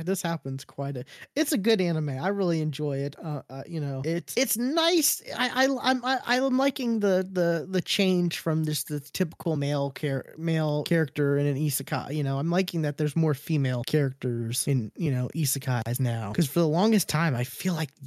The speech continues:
there was ne-, there just wasn't any. It was just m-, male character, male character, male character in an isekai with a potential harem, you know?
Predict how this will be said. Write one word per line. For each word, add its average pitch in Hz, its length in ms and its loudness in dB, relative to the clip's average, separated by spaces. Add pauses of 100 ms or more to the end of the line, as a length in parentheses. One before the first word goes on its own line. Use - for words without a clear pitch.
there 165 160 -2
was 143 180 -2
ne-, 131 360 0
there 139 300 -8 (140)
just - 320 -2
wasn't 143 400 2
any. 135 380 0 (160)
It 135 80 0
was 135 120 2
just 151 240 -2
m-, 131 160 -2 (220)
male 131 200 0
character, 123 440 -6 (120)
male 127 160 -2
character, 127 400 -6
male 135 180 2
character 143 420 0
in 135 80 2
an 135 80 0
isekai 135 580 -2
with 123 260 -4
a 123 120 -4 (220)
potential 151 440 2
harem, 117 380 -2
you 127 100 -2
know? 120 240 -2